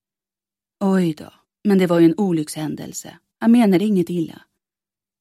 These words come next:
"Nu är Kerstin död i alla fall, och det är hans fel." Susanne störtar ut på gården för att komma ifrån både Kent och Astrid. Susanne tycker alltid att hennes mamma tar Kents parti.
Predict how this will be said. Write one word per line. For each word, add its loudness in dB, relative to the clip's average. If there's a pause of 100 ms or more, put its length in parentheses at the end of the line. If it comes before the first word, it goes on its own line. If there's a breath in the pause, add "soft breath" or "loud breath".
(320)
"Nu 2
är -6
Kerstin -8
död -4
i -8
alla -8
fall, -8
och -6
det -4
är -6
hans -8
fel." -18 (1400)
Susanne -2
störtar -6
ut -4
på -10
gården -2
för -12
att -8
komma -2
ifrån -2
både -6
Kent -6
och -8
Astrid. -16 (1000)
Susanne -4
tycker -10
alltid -6
att -14
hennes -4
mamma -2
tar -12
Kents -8
parti. -20